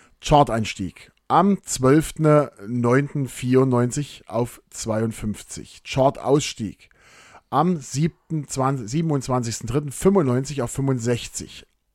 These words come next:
Achtundzwanzig Wochen in den Charts. Platz zehn in Deutschland, Platz zwei in den U S A, Platz vier in U K. Zweiterfolgreichste Single der, des Künstlers, der Künstlerin, der Band.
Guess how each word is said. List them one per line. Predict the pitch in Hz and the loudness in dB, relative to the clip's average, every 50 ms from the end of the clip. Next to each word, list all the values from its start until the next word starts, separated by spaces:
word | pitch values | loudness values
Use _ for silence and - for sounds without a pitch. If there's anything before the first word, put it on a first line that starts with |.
| _ _ _ | _ _ _
Achtundzwanzig | - 156 165 - - - 165 147 - 139 139 139 131 131 120 | 2 2 2 2 -2 -4 -4 -4 -2 -2 -2 -2 -2 -4 -2
Wochen | 123 123 117 120 | 0 0 0 0
in | 123 120 | -2 -2
den | 117 | -4
Charts. | 113 - 113 87 76 - - - | -4 -6 -8 -8 -8 -10 -16 -10
Platz | _ 113 110 - - - | _ -6 -6 -6 -6 -6
zehn | - 143 143 156 | -2 -2 0 0
in | 156 131 | 0 2
Deutschland, | 135 131 127 - - 131 120 - | 0 0 0 -2 -6 -6 -4 -6
Platz | 117 104 - - | -8 -8 -8 -12
zwei | - - 110 117 139 | -8 -6 -2 0 0
in | 156 | 0
den | 156 151 | 0 0
U | 135 139 | 0 -2
S | 143 123 107 | -2 -2 0
A, | 101 110 120 131 123 - _ _ - - - - - - | 2 2 2 2 2 -2 _ _ -20 -20 -20 -20 -20 -8
Platz | - 123 120 - - | -6 -6 -6 -6 -10
vier | - - 143 156 175 180 - | -8 -4 4 6 6 6 6
in | - 135 139 139 | 2 -4 -2 -2
U | 139 131 | -2 -2
K. | - - 117 104 95 85 - _ _ _ _ _ _ | -2 -4 -6 -6 -6 -6 -10 _ _ _ _ _ _
Zweiterfolgreichste | - - - - 113 120 131 165 190 190 160 160 - - 160 160 143 147 147 147 147 139 - - 131 | -10 -8 -6 -2 0 4 4 4 4 4 2 -4 0 2 2 2 2 2 2 2 2 0 -2 -6 -6
Single | 120 - 139 151 156 165 165 160 151 131 98 95 104 - | -2 0 0 2 2 2 2 2 0 -4 -8 -12 -10 -2
der, | - 127 127 123 123 127 123 | 0 2 2 2 0 0 -2
des | 113 131 131 - | -2 -4 -4 -2
Künstlers, | - - 147 143 - - 156 151 139 - - | -2 -2 -2 -4 -2 -2 -2 -2 -2 -2 -4
der | - 123 | -6 -4
Künstlerin, | - - 147 143 - - 151 139 139 139 139 139 123 123 | -2 -2 -4 -4 -2 -4 -2 0 0 0 0 -2 -4 -2
der | 135 127 120 117 | 0 0 0 0
Band. | 104 - 127 135 147 156 147 - | 0 0 0 2 0 0 -4 -6